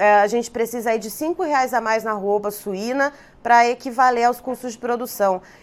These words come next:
E aquela continha em relação ao milho, que você sempre traz pra mim essa relação de troca, que o ideal seria que uma arroba suína comprasse, ah, duas sacas de milho.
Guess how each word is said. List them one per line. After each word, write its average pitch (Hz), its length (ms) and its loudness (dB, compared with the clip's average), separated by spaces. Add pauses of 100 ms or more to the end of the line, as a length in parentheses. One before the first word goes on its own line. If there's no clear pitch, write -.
(140)
E 277 80 -2
aquela 320 340 4
continha 311 560 -2
em 294 80 -2
relação 277 480 -2
ao 262 140 2
milho, 247 340 -6
que 214 140 -12
você 220 420 -2
sempre 262 460 -6
traz 226 320 2
pra 220 160 -2
mim 214 100 -2
essa 214 220 -2
relação 208 420 -2
de 196 140 -6
troca, 262 580 4 (320)
que - 80 -16
o 247 60 -4
ideal 226 360 6
seria 240 280 -4
que 254 100 -8
uma 277 140 0
arroba 247 260 -2
suína 240 400 -6
comprasse, 240 720 0 (320)
ah, 202 840 4
duas 302 380 0
sacas 269 400 -2
de 226 120 -6
milho. 214 560 -4